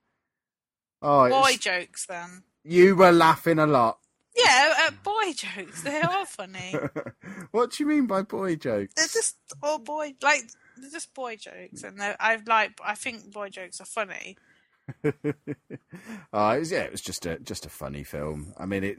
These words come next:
Speaker 1: it delivered exactly what I was expecting it to. It was fairly nonsensical at the end. It had a weirder ending than Batman Superman had, I think,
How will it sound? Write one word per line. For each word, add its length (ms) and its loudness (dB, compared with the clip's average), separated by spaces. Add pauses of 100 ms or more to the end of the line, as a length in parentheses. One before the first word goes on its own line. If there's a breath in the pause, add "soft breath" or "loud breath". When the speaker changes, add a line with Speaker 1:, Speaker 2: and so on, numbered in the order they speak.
(120)
Speaker 1:
it 220 -8 (220)
delivered 420 0
exactly 380 -4
what 120 -4
I 40 -8
was 100 -8
expecting 460 -8
it 140 -10
to. 280 -4 (340 loud breath)
It 160 0
was 400 -2 (1040)
fairly 340 6
nonsensical 840 0
at 100 -6
the 120 -4
end. 280 0 (200 loud breath)
It 240 0
had 300 6
a 80 6
weirder 600 4
ending 420 4
than 120 2
Batman 460 2
Superman 540 0
had, 220 -2
I 140 0
think, 460 -2